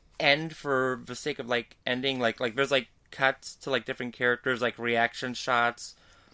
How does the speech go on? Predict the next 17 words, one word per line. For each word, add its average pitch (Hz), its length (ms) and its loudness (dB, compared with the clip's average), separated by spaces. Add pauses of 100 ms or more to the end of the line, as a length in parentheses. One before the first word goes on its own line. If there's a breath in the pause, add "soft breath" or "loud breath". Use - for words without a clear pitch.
(180 soft breath)
that 131 180 8
are 120 100 8
literally, 120 420 2
like, 110 340 2 (560)
a 120 80 2
half 123 400 2
a 120 80 2
second. 127 560 -4 (500)
Like, 113 260 6
we're 120 160 2
talking, 117 320 4
like, 107 220 0
three, 123 200 -4
four 117 260 0
frames 110 280 -2
of 110 100 -4
animation. 110 800 -2